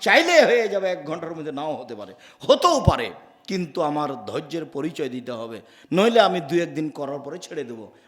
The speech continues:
অথচ দু একদিন করার পরে ছেড়ে দিতে হবে, এটা বিধান নয়। দীর্ঘ আলোচনার এক পর্যায়ে রুকুর আলোচনা।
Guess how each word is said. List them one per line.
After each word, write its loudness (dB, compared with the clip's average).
অথচ -10
দু -2
একদিন -2
করার -6
পরে -6
ছেড়ে -8
দিতে -10
হবে, -8
এটা -14
বিধান -10
নয়। -6
দীর্ঘ 4
আলোচনার 4
এক 2
পর্যায়ে 2
রুকুর -4
আলোচনা। -6